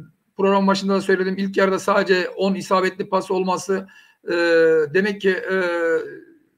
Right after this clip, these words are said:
bir şey değiştirmiyor. Diğer, e, arkadaşlar o eksiği tamamlamışlar diye görüyorum. E, ayağa paslarda, e, gerçekten, e, Fenerbahçe iyi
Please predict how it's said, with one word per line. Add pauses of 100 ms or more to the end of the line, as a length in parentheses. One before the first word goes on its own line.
(640)
bir
şey
değiştirmiyor.
Diğer,
e,
arkadaşlar
o
eksiği (440)
tamamlamışlar (100)
diye
görüyorum. (880)
E, (3500)
ayağa
paslarda,
e, (1040)
gerçekten,
e,
Fenerbahçe
iyi